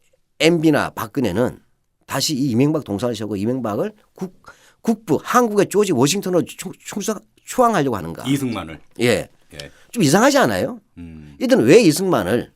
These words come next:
Speaker 2: 네.
Speaker 1: 갑자기 한국의 영웅으로 만들려고 하는가?
Speaker 2: 그래야 자기들의 어떤 존재 기반이 더 단단해지기 때문에 그런 거 아니겠습니까?
Speaker 1: 우리 엠씨는 이미 다 알고 계신 것 같아.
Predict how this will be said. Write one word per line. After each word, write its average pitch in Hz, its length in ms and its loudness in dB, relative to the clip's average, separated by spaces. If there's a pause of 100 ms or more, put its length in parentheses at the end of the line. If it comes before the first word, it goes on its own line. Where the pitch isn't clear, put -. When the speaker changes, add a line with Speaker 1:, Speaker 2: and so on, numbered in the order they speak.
(200)
Speaker 2:
네. 85 240 -6 (760)
Speaker 1:
갑자기 165 600 2 (140)
한국의 175 420 0
영웅으로 139 360 4
만들려고 80 380 -8
하는가? - 260 -20 (220)
Speaker 2:
그래야 160 260 4
자기들의 120 520 2
어떤 95 420 0
존재 107 720 0
기반이 107 300 0
더 87 120 -4
단단해지기 107 640 -2
때문에 92 240 -4
그런 85 140 -10
거 92 80 -6
아니겠습니까? 76 480 -10
Speaker 1:
우리 139 160 2
엠씨는 147 240 0
이미 139 100 0
다 - 140 -8
알고 117 180 -2
계신 104 220 -2
것 80 160 -6
같아. 80 100 -12